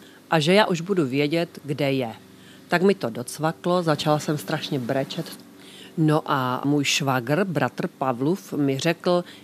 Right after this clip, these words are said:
že on je teď v přijímači a nikdo se k němu deset dnů nedostane. A on vlastně, ten Pavel, byl ve vazební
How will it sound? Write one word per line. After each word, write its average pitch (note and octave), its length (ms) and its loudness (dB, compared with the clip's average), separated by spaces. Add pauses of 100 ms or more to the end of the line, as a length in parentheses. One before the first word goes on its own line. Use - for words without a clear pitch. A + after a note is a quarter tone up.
že C3+ 180 -2 (100)
on A#3 200 8
je A#3 140 8
teď A3+ 280 4
v - 40 -16
přijímači E3+ 760 2
a - 100 2
nikdo F#3+ 320 6
se F#3+ 160 -4
k - 80 -14
němu F3 240 4
deset E3+ 320 0
dnů E3 160 4
nedostane. C3+ 680 0 (480)
A - 80 -4
on D3 140 2
vlastně, E3 320 -2
ten C#3 180 -2
Pavel, C3+ 340 -4
byl C#3 280 -2
ve C3+ 120 0
vazební C#3+ 600 0